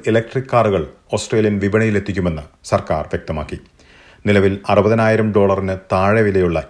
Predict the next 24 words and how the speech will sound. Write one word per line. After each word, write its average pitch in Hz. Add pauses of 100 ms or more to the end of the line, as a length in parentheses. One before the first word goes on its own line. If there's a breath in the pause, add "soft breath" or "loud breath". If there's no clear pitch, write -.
(120)
എട്ട് 107
തരം 110
ഇലക്ട്രിക് 101
കാറുകൾ 95
മാത്രമാണ് 87 (220)
വിപണിയിലുള്ളതെന്ന് 87 (720 loud breath)
കാലാവസ്ഥാ 123
വ്യതിയാന 95
മന്ത്രി 80
ക്രിസ് -
ബവൻ 76 (100)
ചൂണ്ടിക്കാട്ടി. 78 (520)
കൂടുതൽ 90
കാറുകൾ 90 (200)
വിപണിയിലെത്തിക്കുന്നതിനായി 90 (140)
ദേശീയ 107
പദ്ധതി 98
നടപ്പിലാക്കുമെന്നും 90 (580 loud breath)
മന്ത്രി 85
ക്രിസ് -
ബവൻ 80
പറഞ്ഞു. 73 (560)
കുറഞ്ഞ 98
വിലയിൽ 95